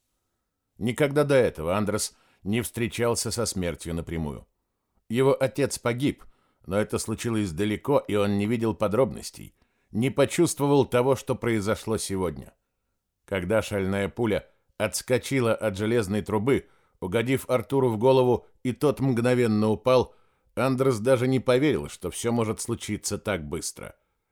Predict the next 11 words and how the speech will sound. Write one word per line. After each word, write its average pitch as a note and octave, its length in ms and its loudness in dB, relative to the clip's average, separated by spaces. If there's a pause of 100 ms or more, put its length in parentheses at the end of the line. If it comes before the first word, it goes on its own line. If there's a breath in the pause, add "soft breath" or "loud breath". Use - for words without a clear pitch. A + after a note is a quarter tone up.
(240)
Секунду A2 500 -2
назад G#2+ 480 0 (340)
перед G#2+ 280 -2
ним B2 160 0
стоял G#2 420 0
человек, G2+ 640 -2 (440)
личность, - 680 -4
брат. F#2 440 -4 (600)
А F#2+ 160 0
мгновение G#2 600 0
спустя — - 640 -2